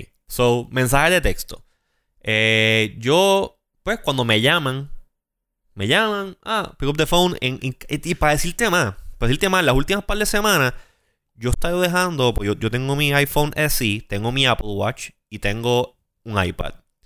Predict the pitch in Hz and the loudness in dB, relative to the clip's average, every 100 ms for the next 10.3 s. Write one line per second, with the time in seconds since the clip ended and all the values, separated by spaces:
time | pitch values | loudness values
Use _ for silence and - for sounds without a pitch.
0 | _ _ - 117 151 147 175 165 117 104 | _ _ -12 -4 -2 0 0 -2 -4 -2
1 | 113 135 151 156 156 139 127 143 147 143 | 0 2 0 0 -2 -2 0 -2 -2 -2
2 | 139 - - 113 110 107 101 101 _ _ | -2 -4 -6 -4 -2 -2 -4 -8 _ _
3 | - 113 127 117 110 101 95 92 _ 113 | -12 -4 0 0 0 -2 -6 -10 _ -4
4 | 123 - 101 98 98 _ _ - 123 113 | -4 -6 -8 -8 -10 _ _ -4 -2 0
5 | 101 - - _ _ 113 107 120 139 147 | -2 -8 -18 _ _ -4 -2 0 0 0
6 | 123 139 - 131 - 110 110 117 120 117 | 0 0 -2 -4 -2 -2 0 4 6 6
7 | 104 98 - 107 107 110 143 160 135 131 | 4 -2 -4 -2 0 0 0 -2 -2 -4
8 | - _ _ _ - 113 110 135 170 165 | -6 _ _ _ -10 -2 0 0 0 0
9 | 160 170 185 - 180 135 123 135 123 110 | 2 2 2 0 0 2 2 0 0 -2
10 | - - | -2 -6